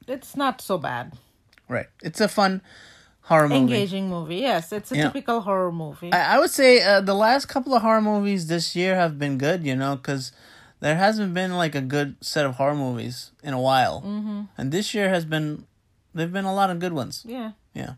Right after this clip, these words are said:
Speaker 1: Yeah.
Speaker 2: Okay, we'll be right back, and, uh, we'll talk about the rest of the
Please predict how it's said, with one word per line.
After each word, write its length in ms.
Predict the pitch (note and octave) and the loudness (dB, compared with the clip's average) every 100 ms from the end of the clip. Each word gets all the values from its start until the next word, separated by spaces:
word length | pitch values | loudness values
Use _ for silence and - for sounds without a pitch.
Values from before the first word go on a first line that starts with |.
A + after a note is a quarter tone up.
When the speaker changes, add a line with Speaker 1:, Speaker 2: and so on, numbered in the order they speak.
| _ | _
Speaker 1:
Yeah. 160 | G3 F#3+ - _ - - - | -18 -18 -20 _ -20 -20 -16
Speaker 2:
Okay, 140 | D#3+ D#3+ | -4 0
we'll 160 | E3+ | 0
be 120 | F#3+ F#3+ | 2 6
right 240 | F#3 F3+ | 6 6
back, 360 | D#3+ D#3+ E3 - | 8 8 6 -2
and, 240 | C#3 C#3 C#3 | -6 0 2
uh, 180 | C3+ C3+ | 2 2
we'll 140 | C3+ | -2
talk 300 | C3 C#3+ C3 | -2 -4 -4
about 340 | B2+ A#2+ B2 - | -4 -4 -4 -8
the 80 | |
rest 240 | B2 A#2+ - | -8 -8 -10
of 60 | |
the 180 | B2 - | -12 -12